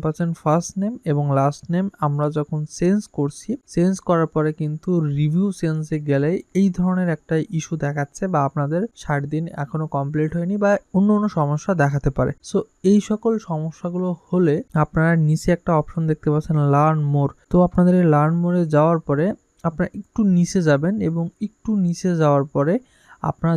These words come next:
দেখতে পাবেন how to change your name on Facebook। এই অপশনে আপনারা ট্যাপ করবেন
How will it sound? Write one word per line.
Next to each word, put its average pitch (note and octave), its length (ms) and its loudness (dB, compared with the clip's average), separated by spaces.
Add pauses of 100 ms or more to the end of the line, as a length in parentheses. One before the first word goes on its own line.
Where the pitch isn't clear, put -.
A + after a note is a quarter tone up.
দেখতে D3 220 -4 (100)
পাবেন D3+ 300 0 (220)
how E3 180 0 (160)
to G3+ 60 -4 (200)
change D#3+ 320 -2 (200)
your D#3+ 200 2 (180)
name F#3+ 200 2 (240)
on D3 100 2 (180)
Facebook। D3 420 2 (180)
এই G3+ 80 6 (100)
অপশনে E3 400 -2
আপনারা F#3 300 0
ট্যাপ D3+ 140 0 (140)
করবেন C#3+ 240 -4